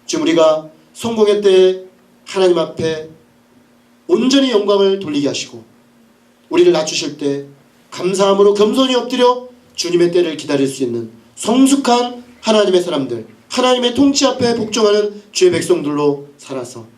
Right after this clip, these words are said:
이 세대 가운데 새로운 방식의 성공 공식을 이야기하는, 실천해 보이는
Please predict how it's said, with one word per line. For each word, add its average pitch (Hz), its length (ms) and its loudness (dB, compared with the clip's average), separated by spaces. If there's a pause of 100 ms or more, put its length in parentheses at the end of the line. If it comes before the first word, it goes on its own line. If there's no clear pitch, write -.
(280)
이 175 120 -2
세대 208 260 2
가운데 202 580 0 (400)
새로운 294 440 2
방식의 214 720 0
성공 208 360 0
공식을 175 560 0
이야기하는, 139 540 -4 (280)
실천해 233 460 0
보이는 147 380 0